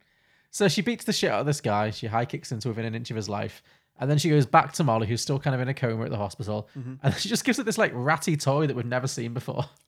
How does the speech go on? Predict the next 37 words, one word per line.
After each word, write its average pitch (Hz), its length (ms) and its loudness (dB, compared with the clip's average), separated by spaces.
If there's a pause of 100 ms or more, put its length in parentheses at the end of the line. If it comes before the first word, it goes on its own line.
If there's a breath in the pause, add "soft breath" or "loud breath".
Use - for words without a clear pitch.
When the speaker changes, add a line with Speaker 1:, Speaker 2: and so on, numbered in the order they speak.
Speaker 2:
No, 214 180 -4
we 185 100 4
had 220 160 2
seen 185 260 -4
it 160 80 -8
before. 151 360 2
Speaker 1:
Oh, - 20 8
Speaker 2:
I 156 40 8
was 165 80 8
Speaker 1:
had 190 140 8
Speaker 2:
like, 120 180 4
Speaker 1:
we? - 60 -2
Okay. 131 100 -2
Speaker 2:
yeah, 190 140 4
yeah, 185 160 2
we'd, 170 200 0
we'd, 165 180 -4
we'd 151 160 -6
seen 190 200 -6
it 180 60 -4
in 160 80 -6
the 151 100 -2
camper 180 360 -6
van. 139 200 -2
And 131 80 -4
I 147 40 0
was 147 80 6
Speaker 1:
Oh, 156 180 8
Speaker 2:
like, 143 180 8
Speaker 1:
okay, 110 120 -2
Speaker 2:
and, 104 100 -4
and - 40 -6
I - 20 -4
Speaker 1:
fair. 175 80 -4
Speaker 2:
was 160 100 -6
like, 170 120 -8
"What? - 140 -10